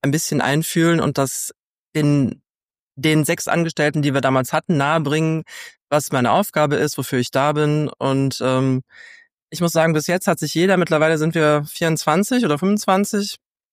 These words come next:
hat sich jeder darauf eingelassen, weil grundsätzlich jeder Mensch es mag, wenn er mal eine Stunde in der Woche hat, in der er komplett gesehen und gehört wird.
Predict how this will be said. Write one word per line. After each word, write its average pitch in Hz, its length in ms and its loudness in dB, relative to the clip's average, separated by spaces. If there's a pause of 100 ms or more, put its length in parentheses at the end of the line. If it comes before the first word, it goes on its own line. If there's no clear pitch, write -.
(300)
hat 165 120 0
sich 151 160 -4
jeder 196 240 4
darauf 156 240 0
eingelassen, 156 840 0 (260)
weil 135 520 0 (120)
grundsätzlich 175 540 0
jeder 196 220 2
Mensch 151 240 2
es - 160 -8
mag, 156 340 0
wenn 147 100 -2
er 147 120 0
mal 139 240 0
eine 165 240 0
Stunde 160 320 0
in 135 80 2
der 131 100 2
Woche 151 320 -2
hat, 147 240 -4
in 147 120 -8
der 143 100 0
er 143 180 2
komplett - 400 -4
gesehen 151 380 0
und 139 100 -4
gehört 151 420 -2
wird. 127 280 -2